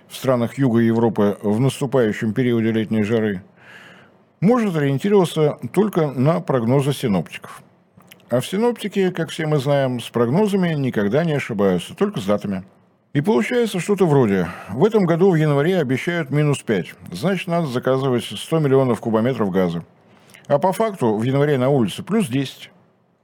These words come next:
Результат? Весь объём газа, предусмотренный контрактом с импортёром, забирать нет никакого смысла. Девать его физически некуда. Не выбрал весь законтрактованный объём — штраф.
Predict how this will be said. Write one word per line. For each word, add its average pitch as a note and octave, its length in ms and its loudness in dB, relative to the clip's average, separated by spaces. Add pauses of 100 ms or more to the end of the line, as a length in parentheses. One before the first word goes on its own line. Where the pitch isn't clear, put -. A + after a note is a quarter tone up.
(400)
Результат? F#3+ 500 0 (760)
Весь F#3+ 240 -2
объём D3 280 2
газа, G3 260 2
предусмотренный D#3+ 600 0
контрактом C#3 460 -2
с - 100 -10
импортёром, C3 540 0
забирать D#3 400 -2
нет E3+ 160 -4
никакого C#3+ 420 0
смысла. G2 460 -4 (100)
Девать E3+ 320 0
его D#3 140 -2
физически B2+ 540 -6
некуда. G2 400 -6 (1300)
Не D#3 160 4
выбрал G3+ 360 2
весь C3 200 0
законтрактованный A#2 840 0
объём — F#2+ 420 -2
штраф. C#3+ 480 -2